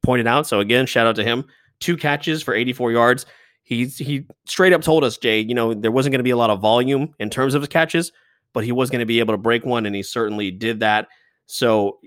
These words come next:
you know, looking at, well, usually we start on the offensive side of things, but we'll switch it up to the defensive side because, you know, a rookie quarterback went out there and, again, just had a career day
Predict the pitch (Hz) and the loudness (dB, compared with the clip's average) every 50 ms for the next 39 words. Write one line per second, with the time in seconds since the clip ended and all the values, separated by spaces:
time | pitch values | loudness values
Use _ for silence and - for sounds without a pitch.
0 | _ _ _ _ _ - 123 135 135 127 120 123 123 139 139 139 160 175 190 190 | _ _ _ _ _ -14 -8 -4 -2 -2 -2 -2 -6 -10 -18 -8 0 2 2 4
1 | 190 220 190 175 165 156 131 131 135 160 175 180 175 202 214 208 208 190 165 165 | 6 6 6 6 6 4 2 0 -2 -2 0 2 4 6 6 8 8 8 8 6
2 | 151 - 170 151 143 147 139 139 135 139 131 139 123 - 135 120 120 117 131 123 | 6 6 6 6 6 6 6 4 4 2 -2 -2 0 2 2 2 2 2 2 2
3 | 113 123 123 117 117 113 110 113 110 - - - 147 143 - 123 113 104 - - | 2 2 2 2 2 0 0 -2 -4 -6 -2 -2 -2 0 2 0 0 0 0 -4
4 | _ _ _ _ _ _ _ _ _ _ - 117 113 113 110 - 139 139 135 - | _ _ _ _ _ _ _ _ _ _ -4 -2 -2 -2 0 0 -2 -2 -2 -4
5 | 123 - - 110 101 101 101 98 104 107 - 117 107 104 98 - - - _ - | -6 -4 0 2 2 2 2 0 -4 -2 0 0 0 0 -2 -4 -8 -12 _ -2
6 | 127 127 113 110 110 127 160 180 - - 143 123 117 110 - - - 165 143 127 | 0 2 4 4 4 4 4 4 4 4 2 2 2 0 -2 2 4 4 4 4
7 | 107 104 98 95 92 - - _ _ _ _ _ _ _ _ _ - 123 135 131 | 4 4 2 2 0 -2 -6 _ _ _ _ _ _ _ _ _ -6 -2 -2 0
8 | 135 131 127 120 127 - 113 107 107 104 98 - 101 98 92 92 92 92 - _ | 2 2 0 0 0 0 2 2 2 0 0 -2 -2 -4 -4 -6 -8 -10 -12 _
9 | _ _ _ _ 113 110 117 120 110 98 90 95 - _ _ _ - 113 101 - | _ _ _ _ -6 -2 0 0 0 0 -2 -6 -10 _ _ _ -6 -6 -4 -4
10 | - - _ _ _ _ _ _ _ _ _ _ - - 143 131 123 117 120 - | -6 -8 _ _ _ _ _ _ _ _ _ _ -4 0 2 2 2 2 0 -4
11 | - - _ _ _ _ - - 139 135 143 151 151 135 135 127 120 123 143 - | -10 -20 _ _ _ _ -8 -2 2 4 6 6 6 4 4 2 2 2 -2 -4